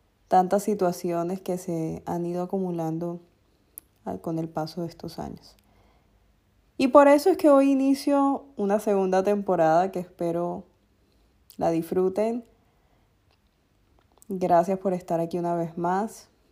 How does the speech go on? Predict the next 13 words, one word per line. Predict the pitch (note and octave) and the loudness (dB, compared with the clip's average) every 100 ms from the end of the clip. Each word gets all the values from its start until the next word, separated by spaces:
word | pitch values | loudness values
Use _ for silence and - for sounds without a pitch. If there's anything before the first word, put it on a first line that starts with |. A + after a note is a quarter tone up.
| _ | _
por | F3+ | -6
acompañarme | F3 F3+ F3 E3 D#3+ D#3+ | -4 -4 -4 -2 -2 -2
en | E3+ | -4
estos | E3+ - F3 E3+ E3+ - G3 | -6 -6 -6 -6 -8 -18 -6
relatos | F3 D#3+ D#3+ E3 E3+ | -4 -2 -2 -4 -8
cortos, | - F3+ F#3 F#3+ G#3 A3 | -4 -2 -2 -2 -4 -4
que | - | -6
a | E3 | -6
veces | D#3+ F3 | -4 -6
no | F3 | -8
son | E3 D#3+ | -8 -10
tan | E3 E3+ | -8 -10
cortos. | F#3 G#3+ G#3+ G#3 G#3 A3 | -2 0 0 -2 -4 -4